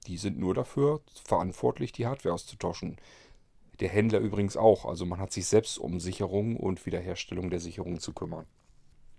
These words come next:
Ähm, ich helfe euch natürlich immer, keine Frage. Wenn sowas mal ist, ich kümmere mich dann schon darum, dass ihr da wieder einen Blinzeln-Computer habt.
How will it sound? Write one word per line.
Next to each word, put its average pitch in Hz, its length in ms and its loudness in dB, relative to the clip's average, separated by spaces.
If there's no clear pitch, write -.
Ähm, 123 640 8
ich - 240 2
helfe 117 240 8
euch 98 100 2
natürlich 90 380 -6
immer, 85 200 -10
keine 101 240 -4
Frage. 90 600 -4
Wenn 92 200 -4
sowas 95 300 -2
mal 95 180 0
ist, - 360 -4
ich 107 120 -10
kümmere 95 280 -2
mich 92 160 -6
dann 98 160 -6
schon 107 240 0
darum, 95 460 0
dass - 260 -6
ihr 95 160 -4
da 90 160 -4
wieder 92 400 2
einen 92 160 -4
Blinzeln-Computer 95 720 -6
habt. 92 340 -6